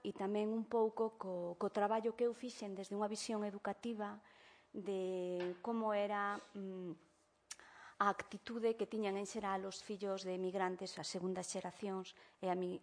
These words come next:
a, con respecto a, a España. Evidentemente, por ser de donde eran,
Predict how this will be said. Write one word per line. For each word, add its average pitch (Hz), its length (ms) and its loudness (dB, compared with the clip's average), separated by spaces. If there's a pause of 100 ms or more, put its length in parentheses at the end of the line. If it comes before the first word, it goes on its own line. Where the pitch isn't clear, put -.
(240)
a, - 560 -4
con 185 160 2
respecto 185 480 -4
a, 160 320 -6 (400)
a - 80 2
España. 196 560 2 (320)
Evidentemente, 233 640 4
por 208 240 2
ser 214 320 6
de 202 160 4
donde 208 400 6
eran, 214 240 2